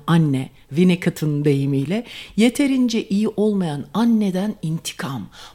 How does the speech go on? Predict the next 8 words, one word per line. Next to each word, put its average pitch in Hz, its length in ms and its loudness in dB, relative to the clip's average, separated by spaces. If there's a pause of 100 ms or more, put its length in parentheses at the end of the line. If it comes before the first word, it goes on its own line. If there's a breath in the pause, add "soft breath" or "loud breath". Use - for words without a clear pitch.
babayı 208 760 0
aslında 151 460 -2
erkeksele 147 760 -2
dair 139 280 -2
olanı, 151 500 0 (640 loud breath)
e, 170 280 0 (600)
paylaşmak 196 800 -2
istememek 320 680 -2